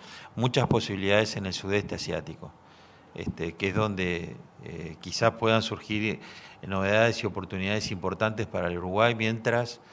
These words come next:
Europa, este, normaliza. Este, tenemos debes todavía en, en la habilitación de esos mercados desde el punto de vista sanitario, que,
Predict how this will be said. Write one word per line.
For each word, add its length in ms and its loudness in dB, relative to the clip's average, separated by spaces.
Europa, 760 4
este, 420 -8
normaliza. 800 0
Este, 260 -4
tenemos 580 6
debes 460 8
todavía 540 6
en, 300 -6
en 100 -6
la 100 0
habilitación 580 -2
de 80 0
esos 180 -4
mercados 380 4
desde 80 4
el 60 -4
punto 260 -6
de 60 -2
vista 180 -4
sanitario, 640 0
que, 160 -6